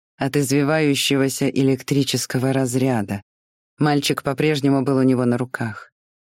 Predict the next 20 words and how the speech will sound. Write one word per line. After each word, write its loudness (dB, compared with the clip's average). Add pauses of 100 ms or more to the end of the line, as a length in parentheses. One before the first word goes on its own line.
Я 0
видела 2
искаженное 0
гримасой 2
лицо 0
Ники 2 (460)
и -4
знала, 2
что -2
он 2
напуган 0
не 4
меньше 0
меня. -8 (920)
"Это 2
ничего 4
не 4
доказывает!" 0 (480)
выкрикнул 0
Борден. -4